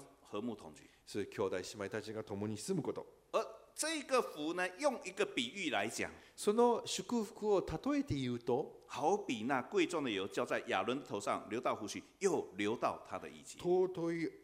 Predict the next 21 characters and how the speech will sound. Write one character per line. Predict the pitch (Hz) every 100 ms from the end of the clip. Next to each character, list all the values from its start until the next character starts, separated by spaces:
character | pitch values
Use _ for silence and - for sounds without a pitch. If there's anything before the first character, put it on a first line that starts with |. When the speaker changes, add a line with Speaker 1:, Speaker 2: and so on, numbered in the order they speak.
| -
Speaker 2:
油 | 131 127 143 139
の |
よ | 139 127
う |
で、 | 104 98
そ | -
れ | 107
は | 101
ひ | 92 117
げ | 113
に、 | 113 110
ア | 113
ロ | 123
ン |
の | 113
ひ | 98 -
げ | 131
に | 147
流 | 117 104 117
れ | 110
て、 | - 127 - -